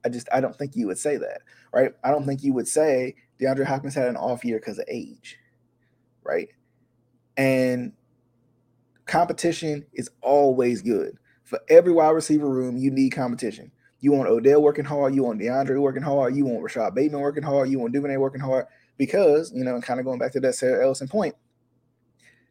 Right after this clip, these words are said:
she made it clear that Rashad Bateman, and, and I think sometimes we forget about this, but Rashad Bateman, the last two years, he's had pretty much the keys to the wide rec-, you know, the wide receiver one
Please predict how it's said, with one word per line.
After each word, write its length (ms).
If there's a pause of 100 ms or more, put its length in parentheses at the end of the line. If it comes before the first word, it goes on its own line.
(120)
she 520
made 240
it 60
clear 420
that 440 (1040)
Rashad 340
Bateman, 440 (120)
and, 200
and 160
I 60
think 140
sometimes 320
we 80
forget 260
about 240
this, 140
but 100
Rashad 380
Bateman, 360 (280)
the 80
last 320
two 100
years, 520 (260)
he's 240
had 400
pretty 160
much 180
the 100
keys 380
to 140
the 80
wide 180
rec-, 300
you 120
know, 180
the 100
wide 200
receiver 380
one 480